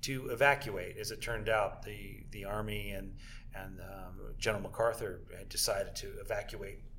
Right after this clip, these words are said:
all the troops, uh, from this place on,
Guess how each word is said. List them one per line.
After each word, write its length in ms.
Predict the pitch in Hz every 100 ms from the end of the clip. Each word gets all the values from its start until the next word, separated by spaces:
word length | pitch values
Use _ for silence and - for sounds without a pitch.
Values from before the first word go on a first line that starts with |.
| -
all 220 | 104 98
the 80 | 92
troops, 500 | - 104 87 - - - - - -
uh, 120 | 95
from 220 | - 110
this 200 | 101 - - -
place 440 | - 107 92 - - - - - -
on, 220 | 120 110